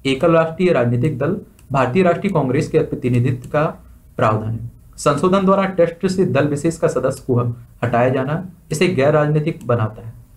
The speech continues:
संशोधन द्वारा टेस्ट में विपक्षी पार्टी का प्रतिनिधित्व सुनिश्चित किया गया। फिर आपने देखा है ई सिगरेट निषेध अधिनियम दो हज़ार उन्नीस। एक तरह से आप सम-, समझिए, पहले सिगरेट की बात की जाती थी, फिर उस पर प्रतिबंध लगाया गया तो ई सिगरेट आ गई,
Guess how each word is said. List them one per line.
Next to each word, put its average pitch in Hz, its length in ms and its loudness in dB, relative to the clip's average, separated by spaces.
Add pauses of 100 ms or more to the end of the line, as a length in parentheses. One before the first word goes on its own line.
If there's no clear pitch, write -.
(140)
संशोधन 165 500 2
द्वारा 180 220 4
टेस्ट 165 380 0
में 175 220 0
विपक्षी 127 460 -2
पार्टी 117 340 0
का 151 100 0
प्रतिनिधित्व 147 560 -4 (300)
सुनिश्चित 127 460 0
किया 117 280 0 (300)
गया। 131 300 0 (500)
फिर 151 120 2
आपने 175 260 2
देखा 185 220 2
है 190 240 2
ई 165 60 0
सिगरेट 160 420 0
निषेध 143 320 -2
अधिनियम 135 420 -4 (500)
दो 127 100 4
हज़ार 151 280 2
उन्नीस। 117 520 -2 (280)
एक 156 180 2
तरह 202 120 4
से 202 120 0
आप 190 140 2
सम-, 185 480 0
समझिए, 160 500 0 (1080)
पहले 160 240 2
सिगरेट 160 380 2
की 175 80 0
बात 151 260 2
की 127 60 -6
जाती 113 260 0
थी, 113 220 -6
फिर 147 120 0
उस 160 180 2
पर 180 140 2
प्रतिबंध 180 360 0
लगाया 165 300 2
गया 165 100 2
तो 160 220 -4
ई 156 80 0
सिगरेट 127 420 -2
आ 95 60 -2
गई, 107 160 -8